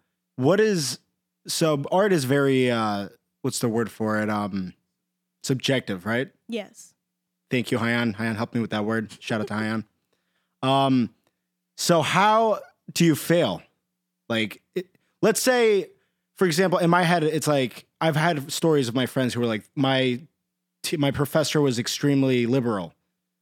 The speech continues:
Speaker 1: So I would have to speak, like, ribble-, like, I, I, my papers would have to be liberal in order for me to get a better grade, in order to be praised. Did you have to do the k-, same kind of thing? Was there, like, a certain style that you had to, uh, conform to?
Speaker 2: Um, no.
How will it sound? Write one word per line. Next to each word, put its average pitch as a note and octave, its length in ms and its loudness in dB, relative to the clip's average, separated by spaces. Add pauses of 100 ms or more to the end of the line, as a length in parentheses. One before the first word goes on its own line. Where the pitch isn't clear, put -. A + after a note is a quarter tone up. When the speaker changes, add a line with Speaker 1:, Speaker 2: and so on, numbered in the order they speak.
(420)
Speaker 1:
So B2+ 280 0
I C#3+ 120 0
would D3 120 2
have C#3 180 0
to C#3 100 -2
speak, - 260 -2
like, A#2 160 -2
ribble-, B2 300 0
like, A#2+ 120 -2
I, A#2 240 -2
I, B2+ 160 -2
my C3+ 240 0
papers D#3 420 0
would B2 100 -2
have B2+ 180 -2
to B2 60 -4
be A#2+ 100 0
liberal A#2 540 0 (380)
in B2+ 80 0
order B2 140 0
for A#2+ 120 -4
me B2 80 2
to A#2 60 -2
get A#2 100 0
a A2 40 -2
better A2 220 -2
grade, A2 360 -2
in G2+ 80 -4
order A#2 100 0
to A2+ 60 -2
be A2 120 -2
praised. A2 600 -4 (560)
Did B2 160 -4
you D3 60 2
have C#3+ 100 -2
to C#3 80 -2
do D3 100 2
the C#3+ 80 0
k-, - 140 -6
same D3 200 0
kind C3+ 200 -2
of B2+ 80 -2
thing? D3 240 0
Was B2+ 140 -2
there, C3 100 0
like, A#2+ 140 -2
a A#2 40 -2
certain A#2 240 -4
style B2 380 -2
that B2 180 -4
you C3 80 -2
had A#2 180 -2
to, A#2 200 -4 (200)
uh, A2+ 180 -4
conform B2 480 -4
to? C#3+ 280 -4 (220)
Speaker 2:
Um, G4+ 480 -4 (180)
no. D#4+ 720 -4